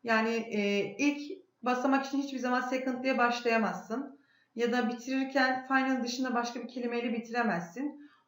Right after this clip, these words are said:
Dolayısıyla, e, size tavsiyem bu tarz sıralama cümlelerinde first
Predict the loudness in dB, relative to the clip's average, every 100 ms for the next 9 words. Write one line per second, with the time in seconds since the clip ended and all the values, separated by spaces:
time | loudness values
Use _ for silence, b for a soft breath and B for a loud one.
0 | -4 0 0 2 2 4 2 0 -8 -20
1 | _ _ -4 0 0 0 -4 2 4 4
2 | 2 0 0 0 -6 -10 -8 0 2 2
3 | 2 0 2 0 0 0 0 0 0 -2
4 | 0 2 4 2